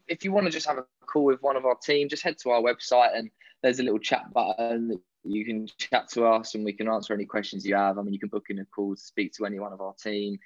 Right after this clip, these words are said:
Um, but yeah, I'd, I'd personally, I'd recommend starting the thirty-day free trial. It's, it's, it's, it's simple to do. It's just type in your business name and your email address. And I mean, I don't like flogging it as <laughs> much as this, but yeah, it's, I mean,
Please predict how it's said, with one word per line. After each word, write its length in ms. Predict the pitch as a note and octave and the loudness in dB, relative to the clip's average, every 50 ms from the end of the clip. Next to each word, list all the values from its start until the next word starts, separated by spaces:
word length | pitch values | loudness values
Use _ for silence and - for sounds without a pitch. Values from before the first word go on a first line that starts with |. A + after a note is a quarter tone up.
| - - - - - _ _ _ | -20 -20 -20 -20 -20 _ _ _
Um, 460 | G2+ - G#3 - - G#2 G#2 G#2+ A2 - | 0 2 4 6 6 4 2 0 -2 -2
but 120 | - F#3+ | -4 -2
yeah, 140 | F#3+ A3 G#3+ | 2 4 4
I'd, 200 | G3+ F#3+ D3 - A2+ | 6 4 2 2 2
I'd 200 | D#3+ D#3+ D#3 - | 2 0 2 4
personally, 360 | F3 D#3+ D#3+ D#3 - D#3 D3+ D3 | 4 4 4 4 0 -4 -2 0
I'd 40 | |
recommend 400 | D#3 D3 C#3+ - C3 C3 B2+ B2+ | 0 -2 -2 -2 -4 -4 -4 -4
starting 360 | A#2 - - C3 C3 B2 B2 A#2 | -6 -6 -2 0 0 0 -2 -6
the 60 | A#2 | -8
thirty-day 420 | - - A#2+ E2+ E2 G2 G2+ G2 | -4 -2 -2 -2 -2 -2 -4 -4
free 200 | - - G2 G2+ | -2 -2 -4 -4
trial. 340 | G2 - B2 A#2 A#2 A#2 G#2+ | -2 -2 0 2 2 2 2
It's, 300 | F2 - - - - - _ _ _ _ | 0 -4 -6 -12 -16 -18 _ _ _ _
it's, 240 | - A1 - - - | -16 -16 -14 -10 -4
it's, 200 | - G#2+ G#2 - - _ | -4 -4 -4 -4 -8 _
it's 200 | - - - - | -8 -8 -6 -2
simple 320 | - C3+ A#2+ G#2+ - A2+ G#2 | 0 0 0 2 0 -2 -4
to 120 | - - | -4 -8
do. 380 | G2 A#2 B2 B2+ B2 A#2+ A#2 A2+ | -2 2 4 4 4 4 2 0
It's 180 | G#2+ F#2+ - - | -4 -8 -12 -16
just 140 | - - - _ _ _ - | -20 -20 -20 _ _ _ -8
type 180 | - G#2 G#2+ - - | -6 -6 -6 -6 -8
in 80 | F#2+ | -8
your 100 | F2+ - | -8 -8
business 360 | - - - - - G#2 - | -8 -10 -10 -10 -14 -14 -10
name 340 | - G#2 G2+ G2+ G2+ G2 F#2 | -8 -8 -6 -6 -6 -8 -8
and 200 | F#2 F2+ F2 F#2+ - - | -10 -10 -12 -12 -14 -12
your 180 | E2+ F2 F#2+ | -10 -6 -4
email 360 | G2+ G#2 G#2 G#2 G2+ G2+ G2+ G2+ | -4 -4 -4 -4 -4 -2 -2 -4
address. 440 | F#2+ - G#2 G#2 G2+ G2+ - - | -4 -2 0 0 0 0 -2 -8
And 140 | F#2 F#2 F2+ - _ - - - - - - - - _ _ | -10 -10 -12 -12 _ -20 -20 -20 -20 -20 -20 -20 -20 _ _
I 60 | G#2 | -2
mean, 380 | G#2 G#2 G#2 G2+ G2+ G2+ G#2+ - _ _ _ _ _ _ _ _ _ _ - | -2 0 0 -2 -4 -6 -10 -14 _ _ _ _ _ _ _ _ _ _ 0
I 40 | B2+ | 2
don't 100 | B2 B2 | 2 6
like 160 | A#2 A#2 A2 - | 6 6 4 4
flogging 320 | - B2 A#2 A2 A2+ A2+ | 2 2 2 4 4 2
it 140 | A2+ A2 - - | 2 2 2 0
as 160 | A#2 A2+ A#2+ | -2 -2 0
<laughs> 120 | A#2+ B2+ | 0 -2
much 280 | - E3+ - - - E3 | -2 -2 -2 -2 0 0
as 120 | D3 - | 0 2
this, 420 | - - - - E3+ D#3 - - - - | 2 4 4 4 2 2 0 -6 -4 -2
but 200 | C#3 C#3 - B2 | -2 -2 0 2
yeah, 140 | D3+ D3+ C#3+ | 2 2 2
it's, 280 | C3 D3 F3 F3+ - _ E3+ D3 C#3 C3+ - | 2 0 -2 -2 -4 _ -14 -12 -12 -8 -8
I 60 | B2+ | -8
mean, 340 | B2+ B2+ B2+ B2+ B2 B2 B2 | -6 -4 -4 -4 -6 -6 -8